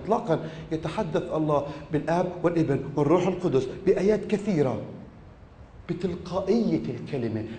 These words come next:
بتلقائية الوحي الموجود. ل-، إيه، دائمًا أحد الأشخاص قال، وكان صادق مع نفسه وهو غير مسيحي، قال: "الحديث عن الثالوث في الكتاب المقدس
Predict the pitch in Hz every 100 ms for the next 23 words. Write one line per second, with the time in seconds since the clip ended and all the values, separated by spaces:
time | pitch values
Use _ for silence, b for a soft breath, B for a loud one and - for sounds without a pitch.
0 | - 147 175 - - 170 214 233 160 135
1 | 120 117 120 107 110 110 101 - - -
2 | - - - B 170 160 147 - B B
3 | 156 160 151 151 151 131 - - 147 -
4 | 147 131 123 135 123 151 147 120 131 143
5 | - 143 139 139 135 131 127 - 165 180
6 | 160 160 - - - - - - - B
7 | B B B B - - B B B -
8 | 147 - 151 233 147 147 139 165 165 160
9 | - 143 165 156 139 135 135 170 151 180
10 | - -